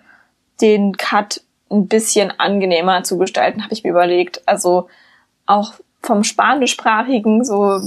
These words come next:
langsam durch das Französische nach, äh, Schweiz, deutschsprachig, so nach und nach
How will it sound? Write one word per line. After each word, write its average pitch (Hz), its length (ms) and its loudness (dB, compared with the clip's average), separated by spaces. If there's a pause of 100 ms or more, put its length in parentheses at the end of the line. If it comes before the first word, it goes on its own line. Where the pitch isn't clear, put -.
langsam 208 520 0
durch 202 200 -6
das - 180 -14
Französische 226 540 0
nach, 226 240 -2 (840)
äh, - 340 -4
Schweiz, 214 560 0
deutschsprachig, 220 880 0 (420)
so 214 260 0
nach 214 240 -2
und 240 140 -2
nach 269 460 0